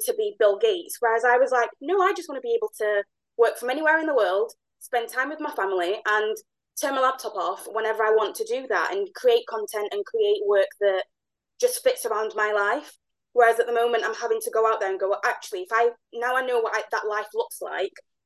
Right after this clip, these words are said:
I need to earn a certain amount. I need to get to a certain place. The team needs to earn a certain amount.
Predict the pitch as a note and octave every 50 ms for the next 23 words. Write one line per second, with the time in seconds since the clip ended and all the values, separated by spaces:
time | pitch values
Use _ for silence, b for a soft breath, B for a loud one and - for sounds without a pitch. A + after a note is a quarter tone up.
0 | _ _ _ - G4 A3 A3 A3+ A3 G#3+ G#3+ - - A3 F#3 - - G#3 G#3 G3+
1 | - G#3+ - - - - A#4 G#4+ - - G#3 G3+ G3+ F3+ F3+ - F3 - G#4 G#4
2 | - - - - F#3+ - - G#3+ G3+ - - G3 F3+ - G3 F3+ - F#3+ F3 F3
3 | F#3 - - _ _ _ - - G4+ G#4 - - A#3+ A#3+ A3 A4+ A3 G3+ - -
4 | - - A3 - F3+ F#3+ - F#4+ F#4+ - F#3+ F3+ - F#4 - F4+ D#4+ - - G4
5 | G#4+ A4